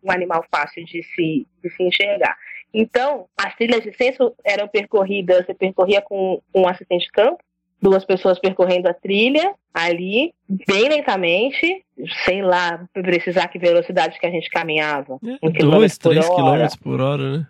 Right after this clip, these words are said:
Speaker 1: É, era muito lento mesmo. Chegava no final da trilha, levava um tempo ali de mais ou menos umas duas horas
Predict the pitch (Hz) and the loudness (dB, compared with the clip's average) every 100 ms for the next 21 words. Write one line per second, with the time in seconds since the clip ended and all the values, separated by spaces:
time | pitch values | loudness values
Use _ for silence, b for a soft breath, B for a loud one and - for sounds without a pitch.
0 | 151 170 190 185 175 190 247 294 254 170 | 0 2 2 2 0 2 0 2 2 2
1 | 151 151 156 143 147 - _ - - 185 | 0 -2 -4 -4 -4 -8 _ -4 0 2
2 | 165 175 185 180 185 180 185 - 226 247 | 0 0 -2 -2 0 0 -2 -2 0 4
3 | 269 285 285 294 311 B B - 180 175 | 4 4 2 0 -2 B B 0 2 2
4 | 175 175 180 - 180 180 175 160 180 214 | 2 -2 -6 -2 0 0 0 -2 0 -2
5 | 190 170 175 170 165 170 170 160 175 165 | 0 0 0 0 2 0 0 2 2 2
6 | - 190 226 226 208 175 170 202 277 | 0 2 4 4 2 0 2 2 2